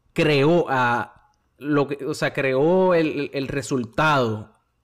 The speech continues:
de este tipo, ¿verdad? Pero, ¿qué tú, qué, qué, qué pen-, o sea, hubo alguno que te molest-, no que te molestara, pero que,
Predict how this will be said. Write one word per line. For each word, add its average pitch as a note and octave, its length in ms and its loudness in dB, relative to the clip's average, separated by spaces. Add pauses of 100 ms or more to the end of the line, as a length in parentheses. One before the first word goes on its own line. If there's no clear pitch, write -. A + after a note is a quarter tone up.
(580)
de B2+ 420 -2
este C3+ 540 -2
tipo, A2 320 -10
¿verdad? G#2+ 320 -10 (1160)
Pero, G3+ 360 0 (1200)
¿qué A3+ 120 -2
tú, D4+ 380 -2 (180)
qué, A3+ 300 -4
qué, A3+ 180 -6
qué A#3 140 -2
pen-, C4+ 260 -4 (160)
o F#3+ 80 -2
sea, - 180 -4
hubo A#3 180 2
alguno D4 420 0
que C#4 80 -2
te C#4 120 -2
molest-, C4+ 380 0
no A3 180 0
que D4 100 -4
te D4+ 100 -2
molestara, E3 680 0
pero D3+ 240 2
que, C#3 600 -2